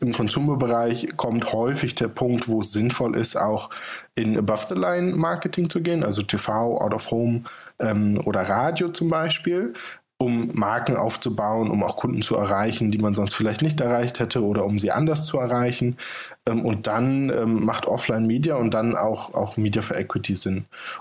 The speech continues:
Und, ähm, tatsächlich, besonders in den letzten Monaten, seitdem auch Kundenakquisekosten online durch diverse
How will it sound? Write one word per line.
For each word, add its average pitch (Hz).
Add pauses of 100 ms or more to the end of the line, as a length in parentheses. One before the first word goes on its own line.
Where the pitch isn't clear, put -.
Und, 127
ähm, 113 (180)
tatsächlich, 143
besonders 123
in 113
den 110
letzten 110
Monaten, 160 (360)
seitdem 113
auch 110
Kundenakquisekosten 110
online 131
durch 110
diverse 107